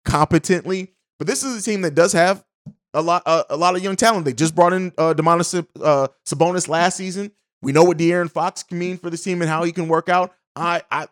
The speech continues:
I like Kevin Huerter, the, the acquisition of Kevin Huerter and what he could mean next to De'Aaron Fox.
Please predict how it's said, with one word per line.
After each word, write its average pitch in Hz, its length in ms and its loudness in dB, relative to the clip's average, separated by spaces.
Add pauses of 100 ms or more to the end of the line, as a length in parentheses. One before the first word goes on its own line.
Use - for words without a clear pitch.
I 160 80 0
like 180 420 -2
Kevin 175 240 4
Huerter, 175 320 6
the, 143 240 0
the 143 140 -6
acquisition 170 460 -4
of 143 80 -2
Kevin 165 260 0
Huerter 170 220 2
and 147 80 -2
what 160 160 2
he 175 120 -8
could 170 220 -4
mean 175 240 -8
next 175 220 -6
to 160 60 -14
De'Aaron 170 380 -6
Fox. 196 380 -6